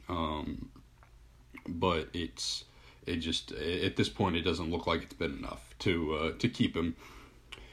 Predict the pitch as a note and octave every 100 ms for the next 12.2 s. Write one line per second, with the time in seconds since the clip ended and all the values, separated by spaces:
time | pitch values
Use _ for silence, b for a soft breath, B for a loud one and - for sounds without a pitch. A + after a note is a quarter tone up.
0 | B B - F2+ E2+ D#2+ D#2 D2+ D2+ C#2
1 | - F2+ - - - G#2 F#2 F2+ F2 E2+
2 | E2+ - - G2 E2+ F#2 F#2+ F#2 G2+ F2
3 | E2 - - E2 E2+ D#2+ - G2 E2 -
4 | F2+ E2 D#2 D#2+ D#2+ D#2+ D2+ - B B
5 | B - E2+ D#2+ D#2+ D#2 - E2 D#2+ F#2
6 | E2 - E2+ D#2+ - D#2+ D#2+ - E2 -
7 | F#2 E2 - D#2 D#2 D2 C#2+ - - D#2
8 | D2 C#2 - C#2+ D2 D2+ D2+ - B B
9 | B B - D2+ D2 - - - F#2+ E2
10 | F2 E2 D#2+ D2 D#2+ F#2 - E2+ - F#2
11 | D#2+ - - - D#2+ D#2+ D#2+ E2+ D#2+ E2+
12 | - -